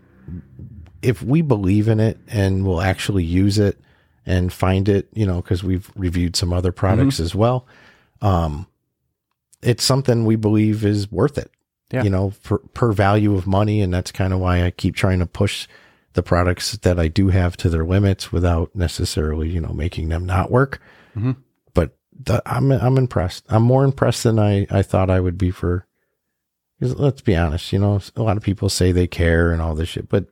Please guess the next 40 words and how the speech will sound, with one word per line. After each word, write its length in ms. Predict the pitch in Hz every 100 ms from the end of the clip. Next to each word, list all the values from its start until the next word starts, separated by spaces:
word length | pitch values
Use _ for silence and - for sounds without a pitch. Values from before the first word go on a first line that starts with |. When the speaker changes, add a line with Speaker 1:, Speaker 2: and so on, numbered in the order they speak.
| -
Speaker 1:
they 100 | 117
generally 400 | 117 131 139 120
do. 240 | 131 147
And 120 | 73
you 80 | 78
can 320 | - 87 85 -
see 320 | - - 87
it 120 | 87
in 180 | 104 92
their, 200 | 90 87
go 180 | - 90
to 60 | 107
their 140 | 104
website, 540 | 98 101 - 104 101 - -
like 160 | 95
you 80 | 101
said, 220 | 101 98 98
manscaped 480 | 85 92 - 90 95
dot 200 | 90 -
com. 300 | 101 98 104 _
Speaker 2:
Yeah, 180 | - 135
and, 80 | 110 -
Speaker 1:
And 160 | 104 101
I'll, 120 | 107
I'll 160 | 98
shut 240 | 107 - 82
up. 160 | 69
I'll 120 | 78 104
let 140 | 90
people 240 | - 95
figure 240 | 95 92 90
it 60 | 85
out 140 | 85
on 80 | 85
their 160 | 80
own 100 | 80 82
now. 220 | 90 95 _
Speaker 2:
Well, 240 | 143 135 - - - -
I 100 | 110
know. 160 | 80